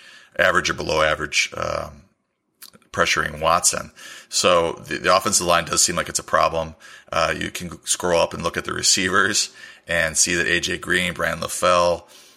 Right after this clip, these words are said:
uh, Tyler Eifert did create separation. Uh, the league average is two point seven, uh, yards of separation. It's the fact that we have this data now is just amazing, and,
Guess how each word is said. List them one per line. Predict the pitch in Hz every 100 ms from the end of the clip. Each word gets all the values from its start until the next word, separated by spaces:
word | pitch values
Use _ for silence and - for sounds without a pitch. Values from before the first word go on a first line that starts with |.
| -
uh, | - -
Tyler | - 85 78
Eifert | 82 85 - 82 -
did | 95 101 101 -
create | - 95 92 -
separation. | 98 - 90 123 - 80 80
Uh, | 82 82
the |
league | 82 87
average | 85 85 85
is | -
two | - 107
point | - 95 87
seven, | - 90 85 87 82 - - - - - _
uh, | 85 82
yards | 85 85 90
of |
separation. | - - - 82 80 82
It's | 80
the | -
fact | 95
that | 85 76
we | 82
have | 82
this | 80
data | - 80 80
now | 76 76
is |
just | 78 -
amazing, | 80 80 76 78
and, | 76 78